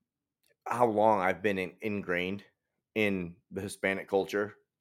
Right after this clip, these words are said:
um, Hispanic people do not use, that, that I've ever, and, and you gotta realize this, I've been away from it for a little bit. They don't use a,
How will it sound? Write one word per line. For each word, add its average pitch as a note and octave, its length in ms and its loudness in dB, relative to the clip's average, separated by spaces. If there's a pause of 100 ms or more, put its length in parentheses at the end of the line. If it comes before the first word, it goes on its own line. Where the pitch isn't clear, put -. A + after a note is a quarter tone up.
(300)
um, F2+ 400 0 (1120)
Hispanic A2+ 640 0
people G#2 320 -2
do F#2 220 -4
not F#2+ 360 0
use, F2+ 460 -6 (800)
that, - 240 -10
that A2+ 100 6
I've A2+ 280 8
ever, E2+ 380 -2
and, D#3 140 -2
and E3 180 -2
you D3 80 2
gotta D#3 100 2
realize C3+ 300 4
this, F#2 140 -8
I've G#2 140 2
been C3 100 2
away A2 160 2
from G#2 220 -6
it - 100 -12
for G#2+ 80 -4
a G#2 60 2
little F#2+ 160 0
bit. F2+ 220 0 (760)
They A#2 180 6
don't A2+ 300 4
use G#2 580 0 (640)
a, F2 480 2